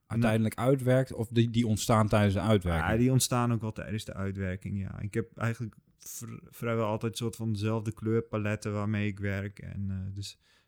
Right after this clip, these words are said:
Speaker 2: dat is vaak ook al wel redelijk duidelijk. En kleur is ook iets waar, waar ik veel om gevraagd word. Dus dat zit altijd wel goed.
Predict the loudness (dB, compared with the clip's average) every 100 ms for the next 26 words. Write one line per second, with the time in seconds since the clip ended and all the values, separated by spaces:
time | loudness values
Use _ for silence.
0 | -8 -6 -4 -6 -14 -10 -8 -6 -6 -4
1 | -4 -2 0 0 0 0 -2 -2 0 0
2 | -2 -4 _ -6 -6 -4 0 2 4 2
3 | 0 -2 -2 -6 -6 -6 -8 -8 -12 -6
4 | -4 -4 -6 -6 -4 -4 -6 -8 -6 -4
5 | -2 -4 -6 -6 -6 -6 -8 -6 -10 _
6 | -14 -8 -8 -6 -6 -4 -4 -4 -8